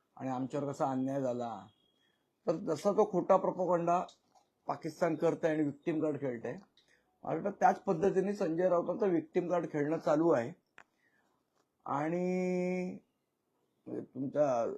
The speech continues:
काय नरकातला स्वर्ग म्हणायचा आणि बाळासाहेबांपासनं सगळ्या, अ, स्टोऱ्या सांगायच्या. मला वाटतं काय स्वातंत्र्य सैनिक म्हणून ते जेलमध्ये गेले नव्हते ना, आर्थिक घोटाळ्याच्या आरोपाखाली गेलेले होते.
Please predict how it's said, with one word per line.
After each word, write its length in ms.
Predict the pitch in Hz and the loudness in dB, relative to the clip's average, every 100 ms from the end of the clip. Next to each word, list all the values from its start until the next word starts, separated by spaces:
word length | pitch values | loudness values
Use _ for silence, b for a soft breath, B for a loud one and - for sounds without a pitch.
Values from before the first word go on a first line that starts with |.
| - - | -10 -6
काय 120 | 123 | -4
नरकातला 580 | 127 127 123 139 143 151 | -4 -6 -6 -6 -4 -4
स्वर्ग 300 | 143 135 139 | -2 -2 0
म्हणायचा 460 | 151 143 143 135 143 | -2 -2 -4 -4 -4
आणि 140 | 147 | -2
बाळासाहेबांपासनं 1400 | 143 127 131 151 139 143 139 - _ - 135 - 147 143 | 0 0 -2 -4 -4 -6 -10 -18 _ -12 -12 -8 -8 -8
सगळ्या, 460 | 139 139 127 135 - _ _ _ _ _ _ _ _ - | -6 -6 -4 -4 -8 _ _ _ _ _ _ _ _ -4
अ, 400 | 135 135 131 131 | 0 2 2 0
स्टोऱ्या 380 | - 147 156 | 0 2 2
सांगायच्या. 500 | 151 131 123 120 120 170 _ _ _ _ _ _ | 2 -2 -2 -4 -8 -12 _ _ _ _ _ _
मला 140 | - 151 | -8 -4
वाटतं 180 | 208 208 | -4 -4
काय 100 | 214 | -2
स्वातंत्र्य 540 | 165 139 170 185 208 | 0 -2 0 0 0
सैनिक 400 | 190 185 185 208 | 2 2 2 4
म्हणून 240 | 220 226 | 4 4
ते 340 | 208 220 220 208 | 2 0 0 4
जेलमध्ये 400 | 208 208 208 208 | 6 6 4 6
गेले 240 | 196 185 | 8 6
नव्हते 300 | 185 131 117 | 4 0 -4
ना, 240 | 143 262 226 - | -4 -2 -4 -8
आर्थिक 380 | 117 147 - 185 | -8 -6 -6 -2
घोटाळ्याच्या 640 | 147 - 190 202 208 226 | 0 4 6 6 6 4
आरोपाखाली 580 | 196 185 196 240 220 254 | 4 4 2 2 4 6
गेलेले 380 | 233 208 185 185 | 8 8 6 2
होते. 400 | 156 139 147 | 0 -4 -6